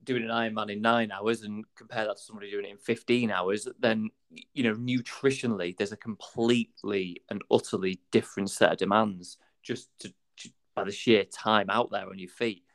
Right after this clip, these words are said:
and hence the, the, the need for more fuel. So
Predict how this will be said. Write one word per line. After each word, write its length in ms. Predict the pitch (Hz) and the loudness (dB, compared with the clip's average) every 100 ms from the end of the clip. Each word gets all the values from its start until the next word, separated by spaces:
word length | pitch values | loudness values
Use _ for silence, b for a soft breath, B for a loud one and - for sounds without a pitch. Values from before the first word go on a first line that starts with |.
| _ _ - | _ _ -18
and 140 | 104 | -12
hence 220 | 107 101 | -10 -12
the, 220 | - 98 - | -8 -8 -6
the, 140 | 113 - _ | -6 -6 _
the 100 | - | -6
need 300 | 101 104 107 | -2 -2 -2
for 120 | - 95 | -2 -2
more 340 | 101 98 92 | 2 4 4
fuel. 500 | - 113 113 101 92 B B B | 0 4 4 4 -4 B B B
So 380 | - 123 113 | 2 8 8